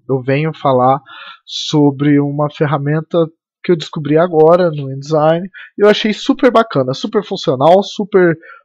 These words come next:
prática, fácil de mexer, sem segredo nenhum e que pode ajudar muito,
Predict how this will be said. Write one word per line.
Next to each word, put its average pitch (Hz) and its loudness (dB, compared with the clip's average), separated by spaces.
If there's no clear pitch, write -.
prática, 170 6
fácil 196 4
de 170 -4
mexer, 160 0
sem 208 -8
segredo 180 -4
nenhum 170 -4
e 226 -8
que - -16
pode 185 -2
ajudar 180 0
muito, 190 -4